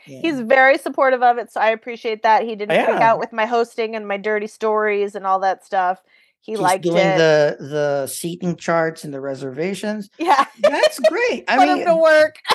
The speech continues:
Speaker 2: <laughs>
Speaker 1: yeah, no, but that's, the thing of that is, that's a good sign because you don't have to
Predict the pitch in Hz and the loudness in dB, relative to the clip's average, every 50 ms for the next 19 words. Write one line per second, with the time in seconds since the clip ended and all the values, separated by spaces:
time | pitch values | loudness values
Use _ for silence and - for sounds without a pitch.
0 | - - - - 427 - - 330 285 294 - - - 277 330 370 339 359 330 311 | -4 -2 -2 -2 -2 -2 -2 -4 -4 -4 -4 -4 -2 0 2 2 4 4 2 2
1 | - - - - 262 285 302 - - - - _ _ _ _ _ - 202 196 196 | 2 0 0 0 0 0 0 -4 -10 -16 -16 _ _ _ _ _ -6 -6 -6 -2
2 | - 285 311 330 320 294 233 208 196 190 190 190 - 185 170 165 165 170 156 147 | -2 -2 -2 0 -2 -2 0 2 2 2 2 2 0 -2 -2 0 -2 -4 -6 -8
3 | - _ _ _ _ _ _ _ _ _ _ _ _ _ _ _ - 170 220 262 | -14 _ _ _ _ _ _ _ _ _ _ _ _ _ _ _ -2 2 2 2
4 | 269 - 311 247 190 170 233 208 190 170 143 - - - 190 165 170 185 180 160 | 2 2 -2 -2 0 2 2 2 2 0 -4 -8 -8 -4 -2 0 0 0 0 -2
5 | 135 113 117 135 135 151 - - 185 170 165 156 139 131 - - _ _ - 196 | -2 -4 -8 -10 -10 -8 -4 0 2 2 2 2 -2 -6 -12 -18 _ _ -6 -2
6 | 190 226 240 208 180 165 226 233 285 285 240 208 - - 226 233 233 208 - - | 0 0 0 0 2 2 2 2 2 0 -2 -4 -4 -2 0 0 0 0 -2 -8
7 | - - 214 202 190 | -4 -2 -2 -2 -2